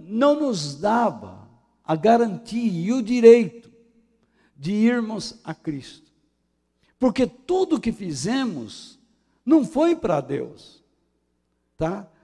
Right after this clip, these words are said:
Foi como barganha, foi como uma forma de pagamento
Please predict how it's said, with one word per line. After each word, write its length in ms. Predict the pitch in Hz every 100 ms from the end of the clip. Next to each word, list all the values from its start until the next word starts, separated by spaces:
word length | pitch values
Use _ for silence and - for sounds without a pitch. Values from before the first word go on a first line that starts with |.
| _
Foi 200 | - 262
como 300 | 240 269 285
barganha, 1040 | 240 226 214 151 120 175 214 202 127 98 - _ _ _
foi 180 | - 240
como 200 | 240 269
uma 240 | 240 214
forma 300 | - 226 220
de 120 | 196
pagamento 960 | 185 202 196 196 151 160 180 160 -